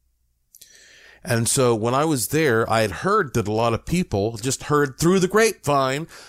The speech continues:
that a lot of people were seeing U F Os. So I was running around and I was asking people around that area if they had heard anything about U F Os. And this is a bit of a sad statement about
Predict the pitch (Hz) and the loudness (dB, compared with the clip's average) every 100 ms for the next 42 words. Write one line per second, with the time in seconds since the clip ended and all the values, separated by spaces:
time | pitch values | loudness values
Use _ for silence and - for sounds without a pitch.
0 | - 117 117 143 151 - 175 147 131 123 | -6 -2 2 2 2 0 -2 0 -2 -2
1 | - 139 131 123 120 120 - 185 160 - | -2 -2 -2 0 0 0 0 -2 -2 -4
2 | - - - _ _ _ _ _ _ _ | -8 -8 -10 _ _ _ _ _ _ _
3 | _ - 131 151 240 196 143 139 123 113 | _ -4 0 2 2 0 0 0 0 0
4 | 127 135 120 131 123 - 160 208 220 - | 0 0 0 0 0 0 -2 0 -2 -2
5 | 110 95 87 - 90 139 - _ _ _ | -6 -4 -6 -4 -8 -8 -14 _ _ _
6 | _ - - 101 101 117 110 104 87 123 | _ -20 -6 -2 0 0 0 -2 0 -2
7 | 147 - 92 131 - _ 110 110 117 104 | -2 -4 -6 -10 -14 _ -6 -2 -2 0
8 | 120 123 123 120 120 110 110 104 110 107 | -2 -2 -4 -4 -4 -2 -4 -2 -2 0
9 | 107 160 160 95 - - - _ _ _ | 0 -2 -4 -4 -8 -12 -16 _ _ _
10 | _ _ _ - - - - - - - | _ _ _ -20 -20 -20 -20 -20 -20 -20
11 | - - _ _ _ _ _ _ _ _ | -20 -20 _ _ _ _ _ _ _ _
12 | 139 143 143 143 139 110 - - - - | 0 2 2 2 0 -2 -4 -10 -12 -4
13 | 151 160 131 117 120 127 160 151 120 - | -2 0 -2 -2 0 2 2 2 0 0
14 | 143 131 - - 135 113 113 95 107 104 | 0 0 -2 0 -2 0 -4 0 0 0